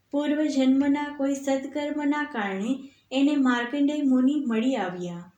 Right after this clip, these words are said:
માળીનું દુઃખ જોઈ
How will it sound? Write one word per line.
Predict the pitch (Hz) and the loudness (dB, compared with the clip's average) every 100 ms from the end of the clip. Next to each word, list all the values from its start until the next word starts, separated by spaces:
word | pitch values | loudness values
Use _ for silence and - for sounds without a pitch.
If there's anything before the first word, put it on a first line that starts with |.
| _ _ _ - _ - | _ _ _ -20 _ 0
માળીનું | 254 262 285 302 294 311 254 | 4 4 4 2 4 2 2
દુઃખ | 262 285 302 | 0 0 -2
જોઈ | - 277 294 220 202 | 0 2 2 -2 -6